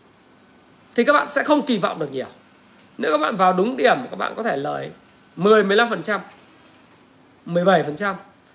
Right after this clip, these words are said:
Thế là hạnh phúc rồi. Đấy. Đấy, các bạn sẽ không có thể kỳ vọng nó sẽ tăng là gấp đôi, gấp ba. Bởi vì cái triển vọng về lợi nhuận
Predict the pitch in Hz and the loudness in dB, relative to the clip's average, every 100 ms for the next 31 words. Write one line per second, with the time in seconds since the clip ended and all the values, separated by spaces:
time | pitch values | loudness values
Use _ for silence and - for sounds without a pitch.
0 | _ _ - 240 311 220 180 - 254 247 | _ _ 4 4 4 0 -6 -2 -4 -4
1 | 123 - _ _ _ _ _ _ _ _ | -14 -18 _ _ _ _ _ _ _ _
2 | _ _ _ _ _ _ _ - 135 147 | _ _ _ _ _ _ _ -14 -10 -6
3 | 160 160 - - _ _ _ _ _ _ | -4 -6 -10 -20 _ _ _ _ _ _
4 | _ _ _ _ _ _ _ _ _ _ | _ _ _ _ _ _ _ _ _ _
5 | _ _ - 175 208 254 277 240 277 277 | _ _ -8 -4 0 -2 0 2 2 4
6 | 285 269 196 202 185 196 185 190 - - | 2 2 0 -2 0 -2 -2 -4 -6 -2
7 | 226 226 190 - - _ _ _ _ 202 | -2 0 -4 -8 -18 _ _ _ _ -10
8 | 208 254 254 254 247 180 208 240 233 208 | 4 6 8 6 2 -6 0 2 2 0
9 | - _ _ _ - _ _ _ _ _ | -10 _ _ _ -20 _ _ _ _ _
10 | _ _ _ 247 190 165 170 160 - 185 | _ _ _ 2 4 4 0 -4 -6 -2
11 | 208 143 123 - - _ _ 131 139 147 | -2 -2 -4 -8 -8 _ _ -14 -8 -8
12 | - 233 | 0 0